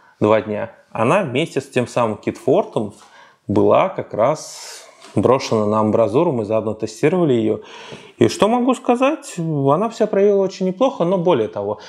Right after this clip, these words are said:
у неё есть очень интересный момент. Если я вам щас покажу кнопку включения и покажу дизайн кофеварки, а я потом покажу несколько дизайнов Китфорта, например,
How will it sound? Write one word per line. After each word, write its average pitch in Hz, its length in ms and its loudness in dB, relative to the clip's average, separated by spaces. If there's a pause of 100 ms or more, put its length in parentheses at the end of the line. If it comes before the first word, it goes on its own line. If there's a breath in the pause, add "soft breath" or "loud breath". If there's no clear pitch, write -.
(160 loud breath)
у - 40 -4
неё 233 100 4
есть 220 160 -2
очень 143 220 -4
интересный 139 340 0
момент. 113 420 -6 (280 loud breath)
Если 311 240 2
я 185 80 4
вам 160 100 -2
щас - 220 -2
покажу 143 440 -2
кнопку 269 500 -2
включения 117 800 0 (440 soft breath)
и - 80 6
покажу 185 600 2 (220)
дизайн 127 680 2
кофеварки, 110 480 -4
а 110 60 2
я 120 100 -2
потом 156 260 0
покажу 143 300 -2
несколько 143 420 -2
дизайнов 127 460 0
Китфорта, 294 500 -4
например, 104 500 -2